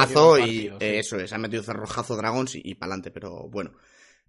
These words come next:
Speaker 1: Eh, final de la M D L que se ha jugado hoy, no ha jugado Deaz, como ya explicábamos, eh, el roster lo componen quien lo compone, hay un roster, aprovecho ya que estamos en el bloque de Raiders,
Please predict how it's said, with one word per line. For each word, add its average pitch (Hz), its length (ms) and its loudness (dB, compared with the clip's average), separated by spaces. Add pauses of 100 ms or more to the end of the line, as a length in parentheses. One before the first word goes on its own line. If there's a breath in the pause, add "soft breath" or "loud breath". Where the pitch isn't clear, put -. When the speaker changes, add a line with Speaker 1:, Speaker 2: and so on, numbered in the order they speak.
Speaker 1:
Eh, 123 840 4
final 139 260 2
de 175 80 6
la 175 60 8
M 170 140 6
D 156 60 8
L 147 120 6
que 143 80 6
se 139 60 0
ha 139 60 4
jugado 139 340 8
hoy, 180 340 6
no 107 320 -2
ha 117 60 2
jugado 117 600 2
Deaz, 147 400 4
como 104 240 -4
ya 113 100 -4
explicábamos, 107 840 -2
eh, 92 460 -2
el 95 240 -4
roster 113 420 -4
lo 98 180 -6
componen 107 420 -4
quien 107 100 -4
lo 107 100 -2
compone, 127 400 -2
hay 107 220 -2
un 104 240 -4
roster, 95 240 -8
aprovecho 104 340 -6
ya 104 80 -2
que 98 60 -6
estamos 107 240 -8
en 104 80 -6
el 104 60 -6
bloque 107 280 -6
de 101 160 -4
Raiders, 104 460 -4